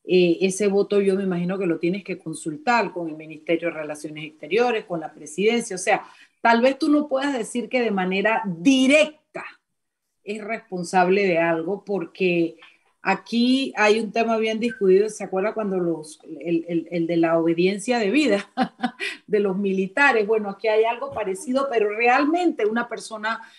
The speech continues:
representa un país, pero seguro consulta las decisiones importantes con la base, ¿no? Que debe ser el Ministerio de Relaciones Exteriores y este a su vez con, con, con, con el Ejecutivo.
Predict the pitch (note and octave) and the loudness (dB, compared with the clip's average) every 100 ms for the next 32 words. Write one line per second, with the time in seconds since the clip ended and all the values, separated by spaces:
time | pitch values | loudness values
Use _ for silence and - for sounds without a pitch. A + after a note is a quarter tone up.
0 | - - A#3 A#3 A3 A3 C4 B3+ C4+ C4 | -20 -4 -2 0 0 2 2 4 2 0
1 | - B3+ B3 B3 A#3+ G3+ - A3 G#3 C#4 | 2 2 2 0 -2 -4 -2 0 2 4
2 | C#4+ A3 F#3+ F#3 F3 - C4 F#3+ F#3 F3 | 4 2 0 -2 -2 -2 -2 0 0 0
3 | E3+ E3+ E3+ - F#3+ G3+ G#3 F3+ E3 - | -2 -4 -6 -4 -2 -2 -6 -8 -10 -2
4 | F3+ F3 G3+ - E3+ D#3+ D#3+ F3+ G3 - | -2 0 -4 -4 -2 0 2 2 2 0
5 | D3 F#3 C#4 - _ _ - G#3 A3+ A#3+ | -8 -6 -6 -6 _ _ 0 2 6 4
6 | B3 B3+ A#3 G3+ F#3 F3+ - F3 F#3 F#3 | 4 2 2 2 0 -2 -2 2 4 2
7 | F3 D#3+ E3 E3+ F#3+ G3+ - F3 E3+ F#3+ | 0 -2 -2 -4 -4 -6 -4 0 2 2
8 | A#3 G3+ F#3+ G3+ G3 E3 E3+ E3+ F#3 F#3 | 2 0 -2 -6 -6 -2 -4 -4 -6 -8
9 | - D#3+ D3 - D#3 - - E3 D#3+ D#3+ | -4 -4 -6 -8 -10 -10 -8 -6 -2 -2
10 | D#3+ - - F3+ D#3+ | -2 -6 2 4 4